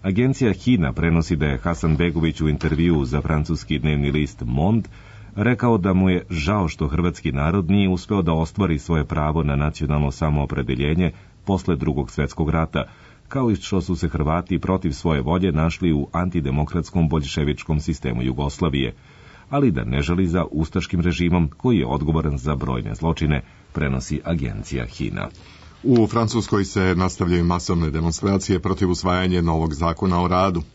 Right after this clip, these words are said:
Speaker 2: Članovi sindikata devetnaest nuklearnih elektrana širom zemlje stupili su u štrajk. Jutro su pet električni kapacitet nuklearnih elektrana opao je za četiri gigavata.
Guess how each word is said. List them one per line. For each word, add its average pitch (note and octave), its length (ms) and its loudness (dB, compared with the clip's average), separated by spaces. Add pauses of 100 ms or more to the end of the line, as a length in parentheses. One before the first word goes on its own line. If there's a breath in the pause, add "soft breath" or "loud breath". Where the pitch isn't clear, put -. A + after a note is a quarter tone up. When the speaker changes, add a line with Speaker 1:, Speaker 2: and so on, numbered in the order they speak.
(120)
Speaker 2:
Članovi F#2+ 380 2
sindikata F#2 580 0
devetnaest F2+ 560 0
nuklearnih D#2+ 520 -2
elektrana F2 500 0
širom D#2 320 -2
zemlje G2+ 380 2 (220 loud breath)
stupili F2+ 440 0
su E2+ 180 -2
u - 20 0
štrajk. F#2 460 -2 (520 loud breath)
Jutro G#2+ 280 2
su F2 240 0
pet C3 280 2
električni G2 600 0
kapacitet F2+ 680 0
nuklearnih E2+ 540 0
elektrana G2+ 840 2
opao F#2+ 360 0
je F2 100 2
za E2+ 160 0
četiri D#2+ 400 -2
gigavata. D#2 600 -2